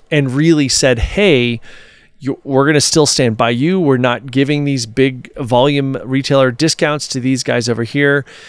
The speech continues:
because I, I, you know, A, I, now I'm on, like, my third A. Eh, number one, number Q. <laughs> Um, <laughs> you don't, you're, you're, you're less likely to have a, at that time, a big box retailer.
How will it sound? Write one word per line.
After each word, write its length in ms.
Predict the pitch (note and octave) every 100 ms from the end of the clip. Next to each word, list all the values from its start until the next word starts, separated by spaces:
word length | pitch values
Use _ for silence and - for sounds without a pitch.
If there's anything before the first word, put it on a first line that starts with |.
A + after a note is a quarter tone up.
| - -
because 640 | F3 - E3 D3+ - - _ - _ _ -
I, 240 | C#3+ F3 - -
I, 120 | C#3+ -
you 140 | F3
know, 240 | D#3 C#3 -
A, 420 | F3 G3+ C#3 C3 - _ _ - _ - - -
I, 60 | -
now 180 | B2 B2
I'm 100 | A#2
on, 80 | A#2
like, 120 | A2+
my 100 | A2+
third 240 | - A#2+
A. 240 | A#2+ C#3+ B2 - - _ -
Eh, 100 | C5
number 540 | F#3 C#3 A2+ - D#3 C#3+
one, 460 | D3 G#3+ G#3+ C#3+ - - - - -
number 260 | C3 D#3
Q. 380 | D#3+ - A#2 G#2+ -
<laughs> 40 | - - A3+ - G#3 G#3 -
Um, 580 | - F#3+ F#3+ F#3+ F#3+ F3+ D#3 -
<laughs> 220 | - - -
you 260 | F3+ F3
don't, 440 | D3+ D#3+ F#3 F3+ - - - - - _
you're, 280 | - D3+ F#3
you're, 320 | D#3 E3+ E3
you're 240 | D#3 D#3+ D#3
less 280 | D#3+ F3 -
likely 340 | E3 - D#3
to 60 | C#3
have 160 | C3+
a, 280 | C3 A#2+ A#2
at 140 | C#3 C3
that 160 | B2+
time, 120 | -
a 80 | B2
big 320 | A#2+ - A#2+
box 300 | B2 A2+ A2
retailer. 640 | A#2+ B2 C#3+ A#2 G#2 G#2+